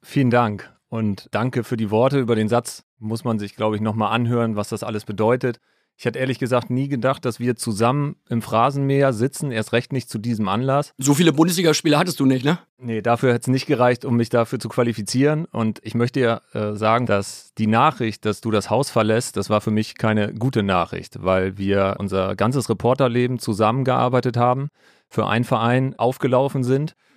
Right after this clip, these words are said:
Speaker 1: Und weil das immer eine schlechte Nachricht ist, wenn herausragende Journalisten das Haus verlassen. Und nicht nur herausragende Journalisten, sondern Menschen, die man wirklich schätzt. Von daher bin ich grad so ein bisschen zerrissen zwischen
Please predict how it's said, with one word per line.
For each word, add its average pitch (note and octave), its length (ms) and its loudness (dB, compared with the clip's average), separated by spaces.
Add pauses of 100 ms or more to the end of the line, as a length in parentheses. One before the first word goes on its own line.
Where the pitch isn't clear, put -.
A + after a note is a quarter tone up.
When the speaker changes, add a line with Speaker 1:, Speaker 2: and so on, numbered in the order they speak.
(140)
Speaker 1:
Und A2 240 0
weil G#2 140 2
das G#2 100 -4
immer C#3 200 0
eine B2+ 120 2
schlechte C3 380 0
Nachricht B2 480 0
ist, B2+ 180 -4
wenn A#2+ 140 0
herausragende A#2 640 2
Journalisten A2+ 560 0
das A2 160 0
Haus A2 180 2
verlassen. E2+ 520 -4
Und F#2+ 120 -6
nicht G#2 160 -2
nur G#2+ 280 0
herausragende G#2 600 0
Journalisten, G#2 640 0
sondern G#2+ 380 2
Menschen, G#2+ 320 0
die G#2+ 80 2
man G#2 180 2
wirklich G#2 300 -2
schätzt. B2+ 340 -2 (320)
Von A2+ 200 0
daher B2 580 2 (160)
bin A#2+ 120 -2
ich A#2 100 -4
grad B2 260 0
so C3+ 80 -4
ein B2+ 60 -2
bisschen C3+ 240 -2
zerrissen C#3 500 0
zwischen B2+ 560 -2